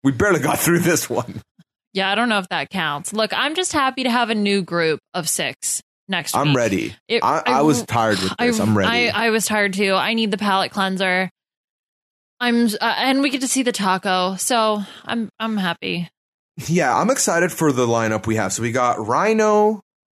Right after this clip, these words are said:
Speaker 1: Taco, Kitty, Banana, who's your favorite,
Speaker 2: Mm-hmm.
Speaker 1: and someone else. Oh, Frog. I'm very excited for the Frog. And yeah.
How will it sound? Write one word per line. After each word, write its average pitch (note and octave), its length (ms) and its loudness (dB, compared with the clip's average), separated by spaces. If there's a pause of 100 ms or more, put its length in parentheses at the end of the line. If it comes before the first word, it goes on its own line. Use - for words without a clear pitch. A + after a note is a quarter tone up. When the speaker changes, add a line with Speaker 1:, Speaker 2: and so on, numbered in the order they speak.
(140)
Speaker 1:
Taco, E3 960 2 (320)
Kitty, F3 840 2 (180)
Banana, B2+ 1000 0
who's B2+ 260 2
your C3 140 4
favorite, E3+ 680 2
Speaker 2:
Mm-hmm. F#3 380 -4 (140)
Speaker 1:
and A#2+ 680 0 (400)
someone D3 440 0
else. D3 400 2
Oh, D3+ 180 4
Frog. A#2 420 0
I'm A2+ 120 -2
very D3 300 2
excited B2+ 280 0
for A#2 100 -4
the G#2+ 80 -2
Frog. G2+ 520 2 (680)
And G2+ 580 0 (960)
yeah. F3 260 0